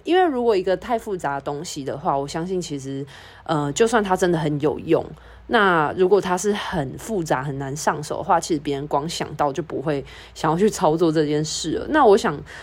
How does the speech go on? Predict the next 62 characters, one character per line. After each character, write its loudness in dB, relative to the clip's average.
确 2
实 2
也 4
是 0
因 2
为 4
天 0
使 -4
灵 -6
气 -4
它 -4
真 -2
的 0
很 -2
简 -4
单， -6
它 2
真 8
的 8
是 4
一 2
个 4
很 2
简 4
易 -2
的 0
疗 4
愈 2
方 -2
式。 -6
那 4
第 6
二 8
点 4
的 2
话， 4
是 -2
它 0
真 0
的 4
要 4
有 -2
用， 4
因 6
为 8
一 -2
个 4
东 0
西 -2
它 4
如 4
果 4
就 0
算 0
很 -2
简 -4
单， -2
那 0
它 2
不 -4
好 -4
用， 2